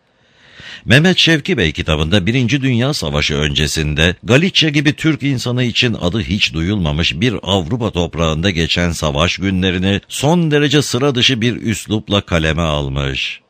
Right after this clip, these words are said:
Galicia cephesine gönderilen on beşinci Kol Ordu'nun yola çıkmasından itibaren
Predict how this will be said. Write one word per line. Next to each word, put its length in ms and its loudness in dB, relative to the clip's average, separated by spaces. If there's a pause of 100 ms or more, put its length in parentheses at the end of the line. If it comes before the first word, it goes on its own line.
(800)
Galicia 500 4
cephesine 540 0
gönderilen 680 2
on 300 0
beşinci 360 0
Kol 240 0
Ordu'nun 400 0
yola 320 0
çıkmasından 680 0
itibaren 680 0